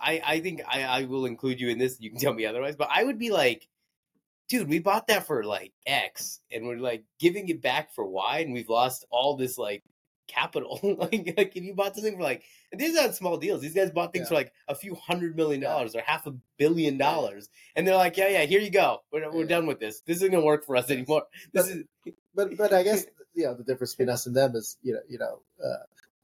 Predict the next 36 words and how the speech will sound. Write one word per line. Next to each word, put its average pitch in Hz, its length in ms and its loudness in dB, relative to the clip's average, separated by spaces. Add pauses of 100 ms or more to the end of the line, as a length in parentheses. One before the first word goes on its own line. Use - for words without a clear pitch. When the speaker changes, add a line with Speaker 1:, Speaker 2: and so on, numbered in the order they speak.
Speaker 2:
you 120 80 -4
know, 110 100 0
we 123 160 4
have 117 180 4
relationships, 120 800 -2
a - 180 -18
lot 123 180 -14
of 123 80 -18
our 220 60 -6
Speaker 1:
Yeah. 220 120 4
Speaker 2:
investors 139 380 -10
on 120 140 -14
a, 117 100 -14
on 120 140 -10
a 117 80 -10
personal 147 380 -2
level 113 220 -2
too, 170 260 0
and, 127 160 0
and 131 100 2
Speaker 1:
Yeah. 101 80 4
Speaker 2:
so, 139 200 -2
like, 123 300 -4
Speaker 1:
That's 254 220 2
Speaker 2:
for, 311 220 4
Speaker 1:
true. 110 100 0
Speaker 2:
for 151 180 2
them, 165 460 4 (240)
it's, 131 340 0 (140)
it's, - 300 -2 (100)
it's, - 320 -6
you 135 100 -2
know, 117 200 -2
it's 127 100 -8
just 139 220 0
business. 123 440 2